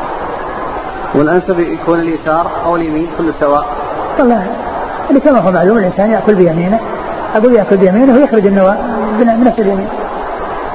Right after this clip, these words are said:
Speaker 1: قال: "حدثنا أبو موسى محمد بن المثنى".
Speaker 2: أبو موسى هو لقى كنية لمحمد بن المثنى العنزي الزمن، وهو ثقة أخرجه أصحاب الكتب الستة.
Speaker 1: عن محمد بن جعفر.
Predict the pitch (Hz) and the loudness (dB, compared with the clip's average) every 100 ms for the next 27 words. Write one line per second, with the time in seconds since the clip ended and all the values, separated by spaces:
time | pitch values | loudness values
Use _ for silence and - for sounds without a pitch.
0 | - - - - - - - - - - | -8 -8 -8 -10 -10 -10 -12 -12 -10 -4
1 | 165 185 175 175 180 185 190 185 175 175 | 2 4 4 2 4 6 4 4 4 4
2 | 180 190 185 185 180 160 190 185 180 175 | 6 4 4 4 4 4 4 6 6 6
3 | 175 165 175 190 185 180 185 185 - - | 6 6 4 6 6 6 4 0 -6 -6
4 | - - - - - - - - - - | -6 -6 -6 -6 -8 -8 -8 -8 -8 -8
5 | - - - - 190 202 254 214 214 220 | -8 -8 -4 0 2 6 4 4 4 4
6 | 214 - - 196 190 190 196 214 233 233 | 0 -4 4 4 6 4 2 2 2 2
7 | 202 190 190 233 190 165 180 175 185 185 | 2 2 4 4 4 4 4 2 2 0
8 | 180 202 190 170 170 165 196 170 175 196 | 2 2 2 2 2 2 2 2 0 -2
9 | - - - - - 175 190 175 147 175 | -6 -8 -8 -4 0 2 4 2 4 4
10 | 190 170 156 196 190 208 - - - - | 4 2 2 4 4 2 -4 -8 -8 -8
11 | - 208 185 220 190 175 190 180 175 175 | 2 2 4 4 2 2 2 2 2 0
12 | 170 170 160 170 - - - - 147 165 | 0 -2 -2 -4 -6 -8 -10 -4 4 4
13 | 160 185 175 170 165 151 175 165 180 | 6 6 6 6 6 4 2 2 2